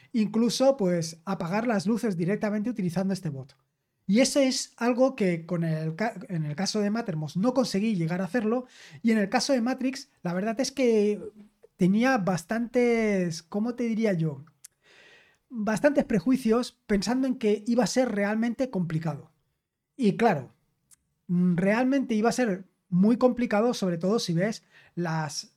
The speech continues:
eh, los kits de desarrollo que hay actualmente para, eh, implementar bots, por lo menos en el caso de Matrix.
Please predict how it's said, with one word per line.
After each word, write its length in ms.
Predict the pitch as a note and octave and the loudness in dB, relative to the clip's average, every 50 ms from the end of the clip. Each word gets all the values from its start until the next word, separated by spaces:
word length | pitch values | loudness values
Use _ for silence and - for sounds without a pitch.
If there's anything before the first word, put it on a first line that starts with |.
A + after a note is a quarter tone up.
| _ - | _ -8
eh, 280 | E3+ D#3+ D#3+ D3+ D3 D#3 | -4 -4 -2 -4 -4 -4
los 220 | D3+ D#3+ D#3+ D#3+ | -4 -4 -4 -4
kits 280 | - F#3 G#3 G#3 G#3 - | -2 -2 -2 -2 0 0
de 120 | A3 G#3 | 2 2
desarrollo 560 | G#3+ G#3+ G3+ - G#3 G3+ G#3 G#3+ A#3+ B3+ B3 | 2 2 0 -2 -2 -2 -2 0 0 -2 -2
que 80 | - E3+ | -2 -4
hay 100 | E3+ F#3+ | -4 -4
actualmente 640 | G#3 G#3 - F#3+ F3+ F#3 F3+ F3+ F#3+ F#3+ F#3+ A#3 | -4 -4 -4 -4 -2 -2 -2 -2 -4 -4 -4 -4
para, 500 | A3+ A3+ F#3 E3 E3+ G3+ A3+ G#3+ - _ _ _ _ _ _ _ | -4 -4 -6 -4 -2 -2 -4 -4 -6 _ _ _ _ _ _ _
eh, 240 | - F3 F3+ E3+ - A#3 | -14 -12 -12 -10 -8 -6
implementar 800 | G3 F#3+ E3 F#3 F#3 D#3+ D#3 D#3+ D#3+ D#3+ F#3 - G#3 F3 D3+ | -6 -4 -2 -2 -2 -2 -2 -4 -4 -4 -2 -4 -2 -4 -4
bots, 480 | D3 F3+ E3+ D#3+ D#3+ - - - _ _ _ _ _ _ _ _ _ _ _ _ _ _ _ _ _ _ _ - | -2 -2 -2 -4 -4 -8 -14 -16 _ _ _ _ _ _ _ _ _ _ _ _ _ _ _ _ _ _ _ -6
por 140 | - F3+ E3+ | -4 0 2
lo 120 | E3 E3 | 2 2
menos 340 | F3 G3+ A#3+ C4+ C4 - - | 2 2 2 0 0 -2 -2
en 100 | G#3 F3+ | -2 -4
el 80 | E3 | -2
caso 240 | E3 F3 D#3+ - F#3 | -4 -6 -6 -4 -4
de 120 | E3 C#3+ C#3+ | -4 -4 -6
Matrix. 500 | D3 C#3+ - - - - - - - | -6 -8 -10 -14 -20 -20 -20 -20 -20